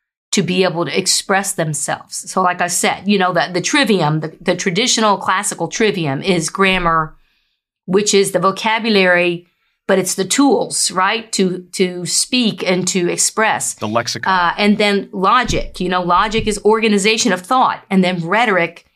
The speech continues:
Speaker 1: in its true sense, is persuasive writing, writing in the understanding, uh, that, that, you know, moves people, you know? So, uh,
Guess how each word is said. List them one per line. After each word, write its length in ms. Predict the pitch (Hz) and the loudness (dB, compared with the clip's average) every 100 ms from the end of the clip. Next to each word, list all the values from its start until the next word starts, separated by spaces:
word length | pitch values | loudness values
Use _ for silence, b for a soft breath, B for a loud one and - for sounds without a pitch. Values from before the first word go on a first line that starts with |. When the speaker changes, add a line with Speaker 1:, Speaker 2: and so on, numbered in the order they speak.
| - | -2
Speaker 1:
in 100 | 185 | 0
its 180 | 180 - | 0 -2
true 300 | - 294 392 | 0 2 2
sense, 580 | - 151 - - - - B B B | 0 -2 -4 -6 -6 -8 B B B
is 440 | 202 190 165 - - _ _ _ _ _ _ | 2 4 2 0 -6 _ _ _ _ _ _
persuasive 540 | - 185 - 175 170 151 | -4 -2 2 0 0 -2
writing, 440 | 151 135 104 95 - _ - | -4 -4 -10 -16 -18 _ -4
writing 500 | 175 180 180 175 170 | -2 0 -2 -4 -4
in 120 | 175 | -4
the 80 | 165 | -4
understanding, 840 | 160 151 - 165 156 147 147 139 - | -4 -4 -4 -4 -4 -4 -6 -8 -6
uh, 280 | 160 135 - | -4 -6 -8
that, 360 | 160 143 123 120 _ _ _ _ _ _ _ _ - | -6 -4 -4 -6 _ _ _ _ _ _ _ _ -6
that, 440 | 156 180 151 - | -2 0 0 -4
you 140 | 190 185 | -4 -2
know, 320 | 143 139 156 | -2 -6 -4
moves 580 | 185 233 214 - - - _ _ | 0 2 0 -4 -12 -14 _ _
people, 380 | 180 - - - | -6 -6 -12 -10
you 100 | 175 | -6
know? 280 | 156 156 208 | -4 -4 -6
So, 540 | - - 165 160 165 | -6 0 2 2 -2
uh, 420 | - 165 156 135 | -4 0 0 0